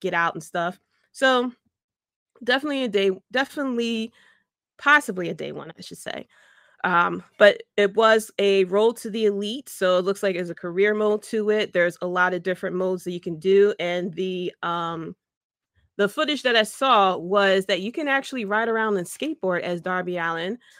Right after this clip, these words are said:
um, and you can hit people on the skateboard as well. So yeah, um, that's pretty much it as far as news than what I have saw. So before we go any further,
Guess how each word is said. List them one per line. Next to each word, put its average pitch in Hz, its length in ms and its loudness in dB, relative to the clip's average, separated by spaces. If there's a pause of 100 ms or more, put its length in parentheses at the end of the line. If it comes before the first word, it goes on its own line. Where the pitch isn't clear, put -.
(160)
um, 180 320 0
and 262 240 2
you 302 80 -6
can 262 160 -6
hit 311 260 -4
people 190 580 -6
on 202 280 -2
the 202 80 -6
skateboard 202 840 -6
as 196 380 -8 (100)
well. 220 400 -8 (280)
So 349 240 -2
yeah, 214 320 0 (160)
um, 214 520 0 (200)
that's 330 180 -2
pretty 339 320 -4
much 302 360 -6
it 277 200 -2
as 233 220 -6
far 233 260 2
as 196 220 -2
news 208 340 0
than 185 240 -4
what 180 320 -4
I 170 180 -4
have 175 200 -12
saw. 190 400 -2 (380)
So 233 280 2
before 320 800 -2 (300)
we 226 180 -6
go 220 360 0
any 226 260 0
further, 196 720 -2